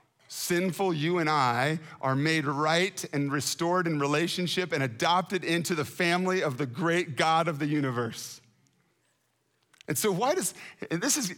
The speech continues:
this is curious, why does Paul say, "Hey, I,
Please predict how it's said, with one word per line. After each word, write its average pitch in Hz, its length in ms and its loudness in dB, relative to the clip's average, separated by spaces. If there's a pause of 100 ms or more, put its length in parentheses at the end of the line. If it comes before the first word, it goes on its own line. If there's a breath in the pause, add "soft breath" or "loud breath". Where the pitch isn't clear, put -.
(140)
this 196 160 0
is 220 120 -6
curious, 170 360 -2
why 190 240 0
does 233 140 -2
Paul 208 260 0
say, 180 340 0 (760 loud breath)
"Hey, 170 280 0 (380)
I, 202 100 6